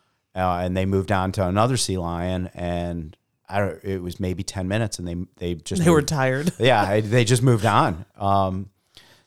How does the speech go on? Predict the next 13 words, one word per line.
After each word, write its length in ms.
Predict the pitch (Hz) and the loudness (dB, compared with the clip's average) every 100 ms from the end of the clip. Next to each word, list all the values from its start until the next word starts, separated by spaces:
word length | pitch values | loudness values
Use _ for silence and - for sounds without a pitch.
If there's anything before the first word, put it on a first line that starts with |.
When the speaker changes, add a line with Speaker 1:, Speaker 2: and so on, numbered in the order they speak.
| _ | _
Speaker 1:
uh, 180 | 101 104 98 - | -8 -8 -8 0
not, 280 | 110 113 107 | 2 2 2
not 240 | 110 113 | 2 2
something, 640 | - 110 - 107 101 95 - | 0 -2 0 -2 -2 -6 -8
you 60 | 98 | -8
know, 60 | |
u-, 200 | 98 110 - | -2 -4 -2
usually 720 | 127 147 147 135 123 113 104 - _ | 2 4 4 4 2 2 -2 -10 _
in 220 | 107 107 | -2 0
m-, 80 | 104 | 0
in 160 | 104 101 | 0 2
my 200 | 107 107 | 4 2
experience 760 | 104 110 104 92 90 - - | 0 -4 -2 -2 -4 -8 -10